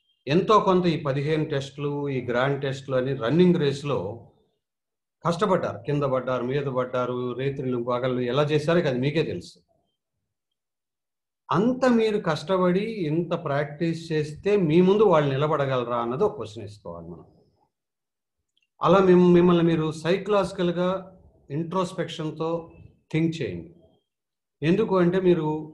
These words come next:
ఈరోజు ఏదో, ఇదే చెప్పాను కదా, కోవిడ్ అనేది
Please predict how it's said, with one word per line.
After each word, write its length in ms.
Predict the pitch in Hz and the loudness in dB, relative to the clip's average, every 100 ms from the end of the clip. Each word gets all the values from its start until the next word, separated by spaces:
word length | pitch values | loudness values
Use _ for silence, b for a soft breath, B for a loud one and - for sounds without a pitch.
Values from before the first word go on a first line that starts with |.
| - | -10
ఈరోజు 480 | 151 165 180 202 185 | -2 0 2 2 2
ఏదో, 260 | 180 180 185 180 - - | 2 2 0 -2 -10 -12
ఇదే 140 | 143 165 | -8 -4
చెప్పాను 340 | 170 175 180 | -4 0 0
కదా, 140 | 156 | 0
కోవిడ్ 460 | 135 156 175 185 180 | -2 0 2 2 2
అనేది 400 | 170 165 160 165 | 0 0 0 -2